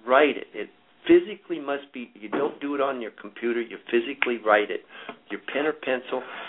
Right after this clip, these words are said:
on your little pad, and you start writing, what is it that makes you happy? And, you know, just like you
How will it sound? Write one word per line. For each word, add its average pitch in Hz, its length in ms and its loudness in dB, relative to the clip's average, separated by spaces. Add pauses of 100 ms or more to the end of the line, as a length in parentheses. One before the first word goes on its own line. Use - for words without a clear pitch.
(100)
on 104 180 -4
your 98 140 -6
little 139 160 0 (120)
pad, 113 260 4
and 107 200 -10
you 95 160 -8
start 120 300 6
writing, 110 480 2
what 120 160 6
is 143 180 0
it 120 160 -8
that - 160 -6
makes 107 220 -6 (100)
you 98 120 -12
happy? 101 420 -6 (420)
And, - 140 -6 (500)
you 127 80 0
know, 135 120 0
just 139 280 -8
like 131 240 4
you - 60 -16